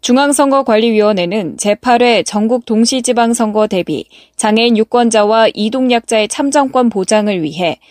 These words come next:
선거 정보 접근성 향상과 투표 편의를 확대하는 유형별 맞춤 지원 방안을 마련했습니다. 중앙선관위는 어르신, 장애인의 선거 정보 접근성 향상을 위해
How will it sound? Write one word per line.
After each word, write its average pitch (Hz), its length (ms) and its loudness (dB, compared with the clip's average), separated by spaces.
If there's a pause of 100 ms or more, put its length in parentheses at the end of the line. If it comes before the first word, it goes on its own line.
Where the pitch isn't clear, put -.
(160)
선거 277 420 2
정보 240 320 2
접근성 240 600 0
향상과 233 580 -2 (300)
투표 277 320 0
편의를 254 400 2
확대하는 214 640 0
유형별 226 520 0
맞춤 233 420 -2
지원 233 260 2
방안을 180 400 -2
마련했습니다. 165 920 -4 (920)
중앙선관위는 233 1000 0 (240)
어르신, 262 500 0
장애인의 233 560 0
선거 285 380 0
정보 226 340 0
접근성 226 560 -2
향상을 254 480 -2
위해 156 380 -4